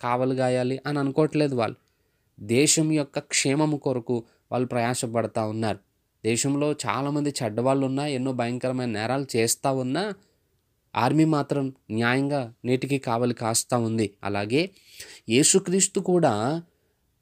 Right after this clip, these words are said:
ఎవరి కొరకు ప్రాణం పెట్టాడు అనంటే బైబిలే చెప్తుంది. "మనం ఇంకనూ పాపులమై ఉండగానే ఆయన మనల్ని ప్రేమించెను." అంటే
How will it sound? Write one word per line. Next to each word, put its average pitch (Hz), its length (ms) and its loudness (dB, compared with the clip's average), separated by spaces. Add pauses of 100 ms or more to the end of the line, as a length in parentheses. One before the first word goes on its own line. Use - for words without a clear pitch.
(140)
ఎవరి 135 260 4
కొరకు 185 320 0
ప్రాణం 170 400 2
పెట్టాడు 151 640 4
అనంటే 131 300 0
బైబిలే 139 400 2
చెప్తుంది. 131 640 0 (340)
"మనం 147 220 2
ఇంకనూ 190 460 2
పాపులమై 185 680 4
ఉండగానే 170 680 2
ఆయన 151 240 -2
మనల్ని 147 340 -2
ప్రేమించెను." 127 1040 -2
అంటే 160 320 -4